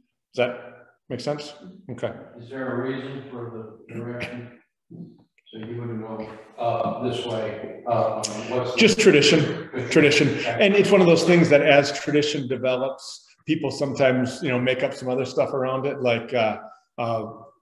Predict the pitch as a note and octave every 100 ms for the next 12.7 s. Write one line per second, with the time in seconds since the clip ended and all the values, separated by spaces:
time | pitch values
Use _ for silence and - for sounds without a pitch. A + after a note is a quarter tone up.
0 | - - D3+ C3 B2+ B2 B2 B2 A#2+ A2
1 | - - A2+ C#3+ C3+ B2 A#2+ D3 - D#3
2 | B2+ C3 B2+ B2 A2+ A#2 A#2 - A#2+ A#2+
3 | A#2+ A#2 A#2+ A#2 A2 A#2 A#2 A#2 A#2 A#2
4 | A#2 A2+ A2 - B2 A2+ A2 A#2+ A2+ A2+
5 | A2+ A2 G#2+ G#2 G2+ - _ _ _ C#3+
6 | B2 B2 A#2+ A#2 A#2 A2+ A2+ A2 A#2 -
7 | - D3 D3 D#3+ - - - D3 D3 B2+
8 | C3 B2 B2 A2+ - A2+ A2 G#2+ - B2
9 | - C3+ C3+ - - A3 A#3 G#3+ D3+ -
10 | C3 A#2+ - A2+ A#2+ G#2+ A#2 A#2 - A#2
11 | G#2+ - - _ C#3+ B2+ A#2+ B2 C3 B2+
12 | A#2 A#2 - A#2 A2 G#2 -